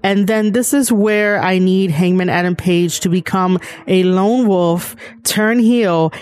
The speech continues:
and take out everybody that has stepped in front of him.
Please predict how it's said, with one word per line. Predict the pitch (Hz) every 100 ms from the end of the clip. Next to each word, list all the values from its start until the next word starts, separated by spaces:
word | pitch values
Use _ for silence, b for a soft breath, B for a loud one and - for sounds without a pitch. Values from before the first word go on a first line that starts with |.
| B
and | - 185 185
take | - 208 214
out | 220 214
everybody | 196 196 233 202 214 226
that | 202
has | 190 190 170
stepped | - - 208 226 -
in | 220 214
front | - 247 269
of | 233
him. | 202 170 160